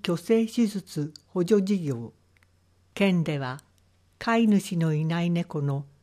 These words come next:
不妊去勢手術補助事業を行っています。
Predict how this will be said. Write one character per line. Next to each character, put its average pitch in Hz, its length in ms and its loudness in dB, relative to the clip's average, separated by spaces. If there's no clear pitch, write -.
不 - 160 -2
妊 175 360 2
去 170 160 -2
勢 214 240 0
手 220 220 -2
術 160 420 -4
補 185 100 -4
助 226 180 6
事 233 180 4
業 208 200 4
を 165 340 -2
行 175 200 -2
っ 170 180 -2
て - 240 -2
い 139 140 -2
ま 127 160 -4
す。 - 180 -20